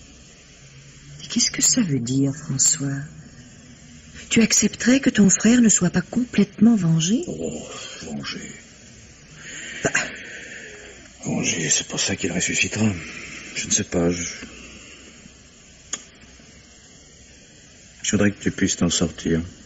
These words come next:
Speaker 1: Et Aguil ?
Speaker 2: Oh, lui, de toute façon.
Speaker 1: Et quoi, de toute façon ?
Speaker 2: Non, rien. Tu penses que je le hais, n'est-ce pas ?
Speaker 1: <laughs>
Speaker 2: Peut-être que...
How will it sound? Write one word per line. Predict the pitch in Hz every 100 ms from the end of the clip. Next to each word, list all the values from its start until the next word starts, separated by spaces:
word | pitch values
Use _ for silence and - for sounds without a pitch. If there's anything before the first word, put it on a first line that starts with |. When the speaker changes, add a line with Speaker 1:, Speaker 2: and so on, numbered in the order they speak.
| - - - - - - - 185
Speaker 1:
Et | 185
Aguil ? | 165 185 185 - - -
Speaker 2:
Oh, | - - - - - - - - -
lui, | 107 123
de | -
toute | - -
façon. | - - - -
Speaker 1:
Et |
quoi, | - - 480 381
de | 190
toute | - -
façon ? | 151 143 -
Speaker 2:
Non, | 101 95 87
rien. | 78 73 - - - - - - - - - - - - - -
Tu | -
penses | - 110 -
que | - 101 90 87 80 - - - - - - - -
je | -
le | 85 87 90
hais, | 101 -
n'est-ce | 85 -
pas ? | 87
Speaker 1:
<laughs> | 92 - 240 - - - - - - - - - - - - - - - - - -
Speaker 2:
Peut-être | - 95 - -
que... | 87 87 85